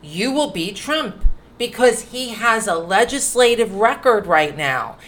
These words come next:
He's no longer the outsider. He is the ultimate insider. He is the incumbent president.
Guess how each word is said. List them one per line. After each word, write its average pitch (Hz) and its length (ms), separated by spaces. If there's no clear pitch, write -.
He's 208 320
no 214 260
longer 254 400
the 226 260
outsider. 208 640
He 214 180
is 208 160
the 175 160
ultimate 247 500
insider. 156 480
He 202 220
is 190 100
the 165 160
incumbent 247 640
president. 170 680